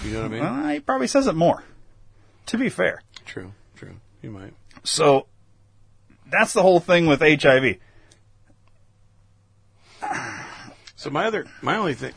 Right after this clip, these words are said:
Speaker 1: other thing I've heard, I haven't seen it in print
Speaker 2: Mm.
Speaker 1: anywhere, but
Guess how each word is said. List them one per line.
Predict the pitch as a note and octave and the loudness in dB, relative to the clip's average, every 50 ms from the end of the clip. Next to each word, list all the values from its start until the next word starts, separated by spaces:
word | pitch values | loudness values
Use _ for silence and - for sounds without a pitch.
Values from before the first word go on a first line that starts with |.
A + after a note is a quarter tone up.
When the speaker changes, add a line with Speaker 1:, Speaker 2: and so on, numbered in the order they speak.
| - | -6
Speaker 1:
other | C#3 F3 F#3+ D#3 | -4 -2 -2 -2
thing | C#3 C#3+ C3+ | -2 -2 -2
I've | C3+ B2+ - | -2 -2 0
heard, | - C#3 C3 A#2 | 0 2 4 4
I | A2+ A2+ A2 A#2 | 4 6 6 6
haven't | D3+ F3 E3+ E3 - | 6 4 2 -2 -6
seen | - F3 F3 E3+ E3 | 0 0 2 2 0
it | D#3 - | -2 -4
in | A#2+ B2+ A2+ | -8 -10 -10
print | - - - C#3+ C#3+ F3 F#3+ - | -6 -4 -2 0 0 0 -2 -4
Speaker 2:
Mm. | G3+ | -4
Speaker 1:
anywhere, | G3 G3+ G3+ G3 G#3 G#3 G#3+ A3 G#3 - _ _ _ - - - _ _ _ _ - | -4 -4 -4 -4 -4 -4 -6 -8 -10 -14 _ _ _ -20 -20 -20 _ _ _ _ -6
but | C3 C3 C3+ C3 B2 - | 0 0 2 2 0 -2